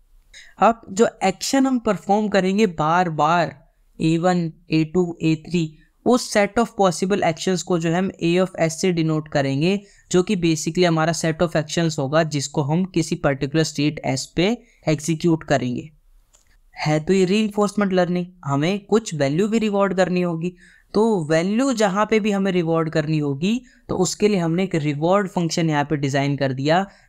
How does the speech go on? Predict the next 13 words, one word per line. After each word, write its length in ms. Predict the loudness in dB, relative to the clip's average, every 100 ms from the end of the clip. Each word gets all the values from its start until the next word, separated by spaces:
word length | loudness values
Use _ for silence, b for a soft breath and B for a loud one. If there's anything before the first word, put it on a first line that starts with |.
| -2
जो 140 | -2
कि 360 | 0 -2 -2 -2 _ -2
हम 200 | 0 2
इम्प्लीमेंट 640 | 0 0 0 0 0 0
या 160 | 0 0
फिर 240 | 0 -2 -2 -8 -2
परफॉर्म 400 | -2 0 -2 0
करते 280 | -2 -4 -2
हैं 220 | 0 0
with 180 | -2 -2
the 100 | -2
help 220 | -2 -2
of 140 | -4